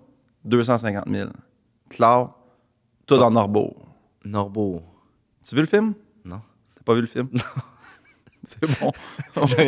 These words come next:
Speaker 2: aimé ça, en tout cas.
Speaker 1: C'est bon.
Speaker 2: Ce Norbeau, ça, ça t'a parti, c'est ça ?
Speaker 1: Non. Ça a planté ben raide, Norbeau.
Speaker 2: <laughs>
Speaker 1: <laughs> Mais moi,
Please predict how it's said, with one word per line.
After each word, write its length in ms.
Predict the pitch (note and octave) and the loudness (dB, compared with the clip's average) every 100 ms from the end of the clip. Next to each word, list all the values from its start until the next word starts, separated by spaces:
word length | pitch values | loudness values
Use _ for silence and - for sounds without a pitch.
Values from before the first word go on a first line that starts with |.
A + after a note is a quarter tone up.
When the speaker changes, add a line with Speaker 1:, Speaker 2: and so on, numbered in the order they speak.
| B2+ | 4
Speaker 2:
aimé 160 | B2 | 2
ça, 320 | A#2+ - C3 | 2 2 0
en 60 | - | -2
tout 100 | - - | -8 -2
cas. 100 | E3 - - | 0 0 -6
Speaker 1:
C'est 280 | B2+ C3 | 0 2
bon. 180 | C3 B2+ B2+ - _ _ _ | 2 0 -4 -16 _ _ _
Speaker 2:
Ce 140 | - | 2
Norbeau, 380 | C3 A#2+ A2+ C#3 | 4 6 6 4
ça, 360 | C3 A2 G2 F#2 - | 6 4 4 2 -2
ça 540 | - - - - G2 | -4 -2 -4 -6 -6
t'a 140 | G#2 | -4
parti, 400 | F#2+ G#2 - D3+ | -2 -2 -4 -14
c'est 140 | E3 A#2 | -12 -12
ça ? 160 | - D3+ | -12 -2
Speaker 1:
Non. 240 | - B2+ C#3 - _ _ _ _ _ _ | 2 2 2 -6 _ _ _ _ _ _
Ça 200 | - A2 | 0 2
a 40 | G#2+ | 2
planté 440 | - C3+ B2 B2+ | 4 4 4 4
ben 280 | B2 A#2+ A2+ | 4 4 4
raide, 120 | A#2 | 4
Norbeau. 360 | A2 G#2 A2+ A#2 - | 2 0 0 -2 -6
Speaker 2:
<laughs> 180 | - D#3+ | 0 2
Speaker 1:
<laughs> 120 | - | 2
Mais 320 | E3 C#3 F3+ - - - - - - - | 2 2 0 -2 -14 -14 -14 -16 -10 0
moi, 380 | B2+ C#3 G#3 | 4 6 4